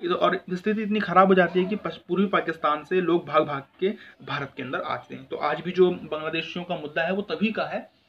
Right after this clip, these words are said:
कि तभी जो है कई सारे शरणार्थी युद्ध के खतरे से, युद्ध के डर से जो है भारत में आ रहे थे। अब भारत में करोड़ों की संख्या में अगर लोग आएंगे तो भारत सरकार चुप थोड़ी बैठेगी। तो इंदिरा गांधी ने भी कहा कि, "अ, आप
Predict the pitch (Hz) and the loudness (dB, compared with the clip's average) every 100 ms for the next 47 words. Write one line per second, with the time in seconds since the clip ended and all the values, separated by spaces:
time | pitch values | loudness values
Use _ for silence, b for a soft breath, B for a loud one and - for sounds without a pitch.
0 | _ 170 - 196 208 226 196 175 196 165 | _ -18 -6 -2 0 2 0 0 -4 -4
1 | 175 160 185 185 147 139 135 208 226 147 | -4 -4 -6 -6 -4 -4 -4 -6 -6 -6
2 | 170 175 170 170 B B _ - 147 147 | -8 -4 -4 -4 B B _ -18 -4 2
3 | 135 170 180 165 165 165 156 151 139 208 | 2 2 -2 -2 -4 -4 -2 -2 0 0
4 | 220 170 208 262 - - _ 147 139 139 | 2 2 2 0 -12 -20 _ -10 -10 -8
5 | 196 131 135 123 123 135 B B - - | -4 -2 -2 -4 -10 -14 B B -4 -2
6 | 180 214 226 190 185 202 202 185 185 185 | -2 0 0 4 4 4 2 2 0 0
7 | 185 185 170 170 147 170 185 151 156 - | 0 2 2 2 0 -2 -6 -6 -8 0
8 | 175 202 - - 196 233 226 165 147 127 | 0 0 -6 -10 -4 0 2 2 0 -8
9 | - b b 160 170 190 185 185 190 185 | -12 b b -12 2 4 4 2 0 0
10 | 190 185 165 170 170 180 175 143 143 143 | -2 -2 -2 -2 -2 -6 -4 -2 0 0
11 | - - _ _ _ _ _ _ 139 | -2 -6 _ _ _ _ _ _ -10